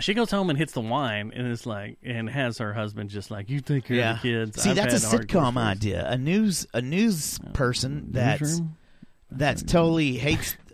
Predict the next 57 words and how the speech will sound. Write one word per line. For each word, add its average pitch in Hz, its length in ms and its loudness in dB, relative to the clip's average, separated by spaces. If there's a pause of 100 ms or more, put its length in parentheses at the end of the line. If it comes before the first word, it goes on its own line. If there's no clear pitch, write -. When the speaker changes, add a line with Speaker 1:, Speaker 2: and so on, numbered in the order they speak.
(240)
Speaker 2:
Well, 104 200 -10
yeah, 120 240 -4
I 113 40 -2
guess, 107 560 -6
Speaker 1:
Yeah. - 60 -12
Speaker 2:
uh, - 440 -12
that 156 140 -8
kinda - 200 -8
got 82 200 -8
done, 90 260 -4
didn't 95 220 -2
it? - 240 -6
Speaker 1:
It - 200 -14
kinda - 220 -18
did. - 120 -20 (680)
Speaker 2:
We 190 100 -2
don't 214 100 2
wanna 175 160 0
draw 143 220 2
attention 123 440 -2
to 98 160 -2
our 64 120 -2
intros 104 500 -2
and 90 100 -8
stuff, - 340 -6
do - 160 0
we? - 280 -2 (220)
Speaker 1:
No. - 280 -14 (840)
<laughs> 180 120 2 (1000)
So - 160 2
the 185 140 8
other 214 260 4
sports 175 380 0
thing 156 300 2
I 131 60 2
have 143 220 2
this 135 200 -2
weekend, 135 420 2
because 120 260 -4
it's 120 140 -4
the 147 100 4
only 160 160 6
sport 143 320 0
that 139 140 0
anyone 147 360 4
should - 180 -10
fucking 104 300 -2
care 101 180 -4
about 98 340 -4
right 104 180 -4
now 101 180 -4
in 101 80 -4
this 101 120 -6
time 98 220 -4
of 92 60 -8
the 98 60 -14
se-, - 140 -8